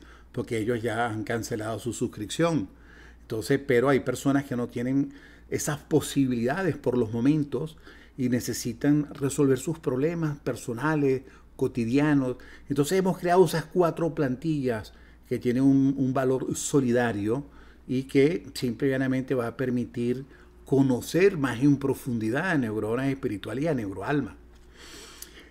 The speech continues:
El, luego hay otro ejercicio que, este, como es, les he comunicado anteriormente,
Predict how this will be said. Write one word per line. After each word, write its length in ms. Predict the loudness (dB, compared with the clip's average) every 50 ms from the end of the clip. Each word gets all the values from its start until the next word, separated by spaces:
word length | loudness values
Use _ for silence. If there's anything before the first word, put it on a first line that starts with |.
| -20 -20 -14 _
El, 300 | 0 4 4 6 6 6
luego 340 | 4 6 6 8 8 8 6
hay 120 | 8 8 6
otro 220 | 6 4 2 2
ejercicio 800 | 2 2 2 0 -2 -4 -4 -4 -4 -2 0 0 0 0 0 -8
que, 460 | -2 2 4 4 4 4 2 0 -2 -4
este, 440 | -4 -4 -8 _ -6 -6 -6 -6 -8
como 260 | -6 -4 -2 -2 -2
es, 220 | -2 -4 -6 -8 -8 -8
les 220 | -6 -4 -4 -2 0 0
he 120 | 0 0
comunicado 680 | 0 0 2 2 2 0 0 0 0 2 4 4 4 2
anteriormente, 1000 | 2 0 -6 -6 -6 -6 -4 -4 -4 -2 0 0 0 0 0 -2 -4 -6 -6 -8